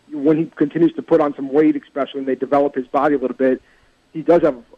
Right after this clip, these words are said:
you know, a long athletic frame. And like you said, the M V P. And – I think just, it's hard to read into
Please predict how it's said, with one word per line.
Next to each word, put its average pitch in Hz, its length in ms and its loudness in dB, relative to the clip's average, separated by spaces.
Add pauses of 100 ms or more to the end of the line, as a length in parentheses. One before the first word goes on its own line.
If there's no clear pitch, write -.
you 151 80 -6
know, 139 100 2
a 120 80 -2
long 147 360 0
athletic 135 420 -2 (100)
frame. 143 380 0
And 127 180 -2 (180)
like 143 160 -2
you 165 120 6
said, 131 160 0
the 143 100 6
M 143 80 -4
V 135 120 0
P. 156 280 2
And – 131 160 0 (920)
I 156 40 -6
think 170 280 2
just, 190 140 2 (100)
it's - 260 -2
hard 185 240 0
to 185 60 -6
read 180 220 -2
into 151 320 -2